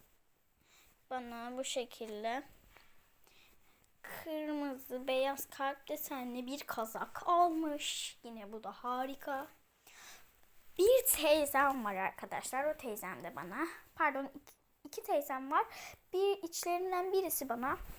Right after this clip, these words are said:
böyle şık bir palto almış. Pes pembe. Harika, harika.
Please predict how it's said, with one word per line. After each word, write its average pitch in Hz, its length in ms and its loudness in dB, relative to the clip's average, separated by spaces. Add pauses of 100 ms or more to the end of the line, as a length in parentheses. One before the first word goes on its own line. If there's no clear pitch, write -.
(840)
böyle 269 300 2 (580)
şık - 560 -4
bir 269 160 -8 (140)
palto - 560 -4
almış. 247 600 -2
Pes - 400 2 (160)
pembe. - 320 -10
Harika, 311 840 8 (160)
harika. 381 640 6